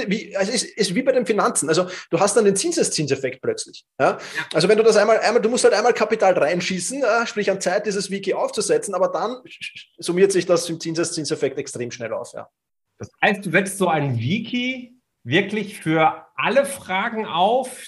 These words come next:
Speaker 2: die zweimal oder dreimal gestellt werden. Dann kommt direkt ein Eintrag in so ein Wiki bei dir rein?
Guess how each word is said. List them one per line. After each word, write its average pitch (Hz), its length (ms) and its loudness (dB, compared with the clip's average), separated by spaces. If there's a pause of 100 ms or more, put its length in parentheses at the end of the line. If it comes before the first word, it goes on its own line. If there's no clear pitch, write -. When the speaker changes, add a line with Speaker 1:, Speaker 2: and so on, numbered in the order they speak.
(120)
Speaker 2:
die 180 460 -6 (1040)
zweimal 165 600 2
oder 156 140 4
dreimal 160 380 0
gestellt 143 460 -2
werden. 110 340 0
Dann 120 180 -6
kommt 156 220 -8
direkt 160 240 -4
ein 160 60 -6
Eintrag 156 360 -4
in 143 120 -10
so 135 60 -2
ein 127 100 -6
Wiki 123 220 -8
bei 98 120 -2
dir 95 140 -4
rein? - 280 -6